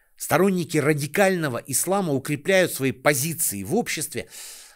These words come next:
представляя возвращение к традиционным исламским ценностям как главный цивилизационный ответ на европейскую модернизацию.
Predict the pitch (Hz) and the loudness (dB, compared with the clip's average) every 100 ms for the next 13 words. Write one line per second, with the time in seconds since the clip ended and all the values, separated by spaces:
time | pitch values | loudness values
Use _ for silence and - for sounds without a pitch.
0 | _ - - - 139 156 170 143 107 117 | _ -6 -4 -2 0 2 4 4 2 -2
1 | 117 127 - 165 170 139 104 - - 110 | -2 0 0 0 0 -2 -6 -8 -10 -10
2 | 117 - 151 175 143 123 127 - 135 139 | -6 -4 -2 -2 -2 -4 -4 -4 -4 -4
3 | - 107 - 185 180 147 - 113 - - | -8 -8 -4 -2 -2 -4 -6 -8 -10 -20
4 | - - - 120 - _ 90 92 120 165 | -20 -8 -6 -6 -10 _ -18 -8 0 2
5 | 143 143 120 - _ _ _ - 98 98 | 2 -4 -6 -6 _ _ _ -10 -8 -8
6 | 95 95 110 - 139 185 196 151 104 69 | -6 -6 -4 -2 0 0 0 -2 -8 -12
7 | _ - - - 104 165 - _ - - | _ -16 -14 -8 -2 -2 -2 _ -20 -20
8 | _ 92 117 135 123 _ _ - 113 123 | _ -8 -2 -4 -4 _ _ -10 -6 -2
9 | 123 127 135 117 - 110 107 104 107 107 | -2 -2 -2 -2 -4 -6 -6 -6 -8 -6
10 | 113 110 - - | -6 -6 -6 -10